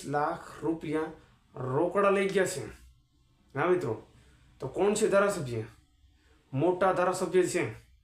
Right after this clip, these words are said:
અને બે કરોડની ચોરી કેમ થઈ? તો સર્વપ્રથમ ચોર રાત્રે બાર થી પાંચના ગાળામાં ચોર રસોડામાંથી, એટલે કે રસોડામાં જે બારી હતી એ બારી તોડી, ત્યારબાદ એને ગ્રીલ તોડી અને ચોર રસોડામાંથી અંદર આવે છે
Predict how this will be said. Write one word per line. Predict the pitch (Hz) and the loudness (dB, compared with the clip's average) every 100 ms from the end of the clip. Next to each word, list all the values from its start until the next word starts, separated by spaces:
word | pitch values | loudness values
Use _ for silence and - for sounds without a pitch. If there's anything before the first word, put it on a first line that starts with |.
| _ _ _ _ - | _ _ _ _ -2
અને | 147 151 156 | 0 0 0
બે | 147 180 | 0 2
કરોડની | 180 175 170 170 151 | 2 0 0 -2 0
ચોરી | 185 165 | 0 0
કેમ | 156 208 185 | 2 0 0
થઈ? | 156 151 151 - _ _ - | -2 -4 -6 -18 _ _ -10
તો | - | -6
સર્વપ્રથમ | - 185 180 175 185 170 | 0 0 0 0 0 0
ચોર | 165 165 180 | 0 2 4
રાત્રે | 160 156 156 160 160 | 2 2 0 0 0
બાર | 143 147 | 2 0
થી | 147 156 151 | 0 -4 -2
પાંચના | 151 151 151 | -2 0 -2
ગાળામાં | 147 185 190 156 156 180 - - - - - - - - _ - | 2 2 2 0 -2 -4 -12 -20 -20 -20 -20 -20 -20 -20 _ 0
ચોર | 180 180 180 185 - - _ _ 139 - - _ | 4 4 2 -2 -12 -20 _ _ -20 -20 -20 _
રસોડામાંથી, | - 165 196 208 180 139 117 117 110 - _ _ - | -6 -2 2 4 2 0 -4 -10 -12 -18 _ _ -8
એટલે | 139 | -4
કે | 156 165 | -2 0
રસોડામાં | 151 180 180 170 170 | 0 2 2 2 -2
જે | 170 | -2
બારી | 151 156 156 | 0 0 0
હતી | 180 170 156 143 | -2 -2 -4 -4
એ | 147 | -2
બારી | 143 156 165 | 0 0 0
તોડી, | 160 196 196 | 2 2 2
ત્યારબાદ | 180 156 151 151 151 | 2 0 -2 -2 -2
એને | 151 | -2
ગ્રીલ | 147 165 156 | 0 0 0
તોડી | 170 185 156 | 0 2 2
અને | 151 160 | 0 -2
ચોર | - 160 147 | -4 -2 -2
રસોડામાંથી | 147 160 156 143 147 165 | -2 -2 0 0 -2 -2
અંદર | 147 180 196 196 | -2 0 2 2
આવે | 190 180 | 2 0
છે | - | -2